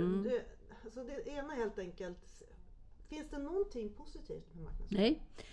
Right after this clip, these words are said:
Speaker 1: det gör det inte.
Speaker 2: Nej.
Speaker 1: Inte, jo, om man vill ha social housing,
Speaker 2: Ja.
Speaker 1: då ska man satsa på <laughs> marknadshyror. För
Speaker 2: Ja.
Speaker 1: att det finns inte ett land på jordklotet
Speaker 2: Nej.
Speaker 1: som har marknadshyror som inte också har tvingats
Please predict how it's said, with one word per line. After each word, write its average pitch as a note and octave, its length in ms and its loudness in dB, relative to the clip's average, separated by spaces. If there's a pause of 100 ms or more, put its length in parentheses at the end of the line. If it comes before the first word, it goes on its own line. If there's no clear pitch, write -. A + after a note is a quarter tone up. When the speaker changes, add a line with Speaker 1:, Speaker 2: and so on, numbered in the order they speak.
(140)
Speaker 1:
det A3 80 8
gör B3+ 140 10
det A3+ 60 12
inte. F#3+ 320 10
Speaker 2:
Nej. - 180 8
Speaker 1:
Inte, A#3+ 320 10
jo, C4+ 300 8
om D#4 260 12
man C4+ 180 12
vill G#3 160 12
ha G3+ 460 8
social G#3 420 6
housing, - 560 6 (240)
Speaker 2:
Ja. B3 160 -10
Speaker 1:
då C4+ 80 8
ska C4+ 160 6
man A#3+ 140 10
satsa F3 360 6
på - 200 6
<laughs> - 0 -
marknadshyror. E3+ 680 12
För - 120 8
Speaker 2:
Ja. G#3 40 12
Speaker 1:
att G3 60 8
det A3 100 10
finns C4+ 280 10
inte C#4 340 10
ett A#3+ 100 4
land A3 360 8
på F3+ 80 6
jordklotet G#3+ 760 4
Speaker 2:
Nej. G3+ 100 -10 (240)
Speaker 1:
som F#3 240 6
har F3 160 8
marknadshyror D#3 680 6
som E3+ 220 4
inte G#3 280 6
också - 340 4
har D#3 120 4
tvingats F3+ 760 2